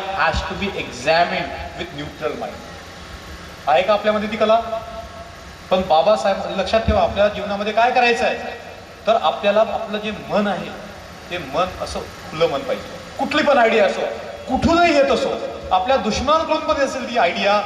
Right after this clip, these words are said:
ती आयडिया, ते विचार आपण आपल्या मनात आल्यावर आपल्याला तिला एक्झामिन करता आलं पाहिजे.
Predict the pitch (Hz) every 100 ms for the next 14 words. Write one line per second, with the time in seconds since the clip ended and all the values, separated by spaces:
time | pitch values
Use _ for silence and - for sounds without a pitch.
0 | - - - 196 247 - 160 180 196 196
1 | 202 196 - 180 175 - - - 147 -
2 | 190 175 - 170 143 151 151 151 151 131
3 | 135 135 143 - - - - - - -
4 | - 151 160 156 139 165 190 151 - -
5 | - - - - 104 - 110 104 - -
6 | -